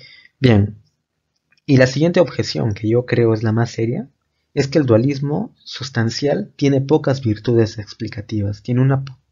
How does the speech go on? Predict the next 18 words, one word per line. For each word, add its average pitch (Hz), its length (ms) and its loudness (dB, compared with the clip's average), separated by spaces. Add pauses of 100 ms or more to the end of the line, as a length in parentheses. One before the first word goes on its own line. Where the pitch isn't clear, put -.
impotencia 120 640 -2
explicativa. 110 720 -6 (640)
¿Cómo 226 180 2
así? 104 340 0 (840)
Pues 143 160 2
postula 170 580 2 (260)
una 196 220 2
parte 185 320 0
muy 156 160 2
diferente 156 560 -2
de 110 100 -4
la 104 120 0
realidad 107 600 -2
poblada 123 520 2
por 120 140 -4
entidades 113 500 2
totalmente 151 600 -2
desconocidas. 107 880 -2